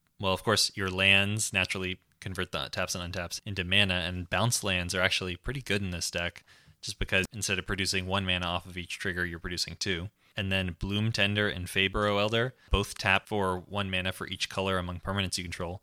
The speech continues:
Well, Derevi happens to be three colors, so Bloom Tender and Faeburrow Elder, they're, they're two or three mana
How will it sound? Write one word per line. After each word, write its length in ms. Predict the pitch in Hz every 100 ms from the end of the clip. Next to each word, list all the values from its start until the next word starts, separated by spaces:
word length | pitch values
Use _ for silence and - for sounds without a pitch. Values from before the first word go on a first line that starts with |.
| -
Well, 260 | 95 98 -
Derevi 340 | 95 98 104
happens 380 | 101 - 95 -
to 80 | 95
be 160 | 95
three 280 | - 104 101
colors, 600 | 101 104 92 87 87 - _ _ _
so 280 | - 92 90
Bloom 260 | 98 107 110
Tender 320 | 104 98 92
and 100 | 90
Faeburrow 320 | 113 101 92
Elder, 320 | 90 90 90 - -
they're, 240 | 98 90 -
they're 100 | 101
two 300 | 87 - 113
or 80 | 95
three 220 | - 110 98
mana 440 | 95 95 92